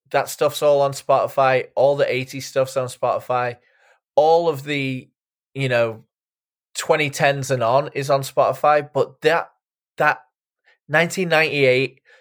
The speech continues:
through two thousand eight, there's almost, like, uh, it's missing in rotation.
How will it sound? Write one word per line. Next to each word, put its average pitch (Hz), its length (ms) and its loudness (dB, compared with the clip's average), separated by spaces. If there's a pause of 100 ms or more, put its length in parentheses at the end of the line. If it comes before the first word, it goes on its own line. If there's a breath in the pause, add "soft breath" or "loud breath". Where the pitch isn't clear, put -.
(160 soft breath)
through 143 600 -2
two 135 280 -6
thousand 131 500 0
eight, 135 340 -2 (680)
there's 131 220 -2
almost, 147 640 2
like, 117 440 0 (540)
uh, 110 440 -4 (280)
it's - 240 -10
missing 120 800 -4 (760 loud breath)
in 127 320 0
rotation. 127 880 0